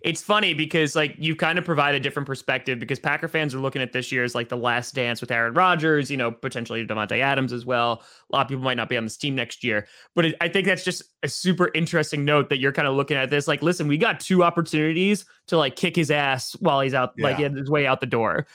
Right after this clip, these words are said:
Speaker 1: So it's kinda like the last dance for you, but just a completely different perception on looking at it. They'd be like, "I want his, like, last memory at Soldier Field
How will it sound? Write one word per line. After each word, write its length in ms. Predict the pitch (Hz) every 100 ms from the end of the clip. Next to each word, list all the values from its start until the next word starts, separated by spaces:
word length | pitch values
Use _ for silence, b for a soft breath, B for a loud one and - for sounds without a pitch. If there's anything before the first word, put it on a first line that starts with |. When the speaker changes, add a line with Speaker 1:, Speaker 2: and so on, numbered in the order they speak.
| b
Speaker 1:
So 160 | -
it's 120 | 196 -
kinda 160 | 254
like 140 | 254 226
the 60 |
last 380 | 190 185 202 190
dance 260 | 190 185 175
for 140 | 180
you, 280 | 175 165 220
but 140 | 180 165
just 200 | 190 196
a 40 |
completely 760 | 196 160 - - 190 202 202 175
different 580 | 127 170 165 170 147 -
perception 720 | 151 - 151 151 - 131 131 - _ _
on 180 | 165 160
looking 200 | 165 160
at 40 | 143
it. 20 |
They'd 60 | 151
be 60 |
like, 160 | 151 143 175
"I 240 | 196 240
want 360 | 220 202 190 185
his, 320 | - 180 185
like, 160 | 175 147
last 440 | 131 143 160 170
memory 380 | 160 151 147 139
at 80 | 135
Soldier 440 | - 143 139 143
Field 460 | 131 143 127 120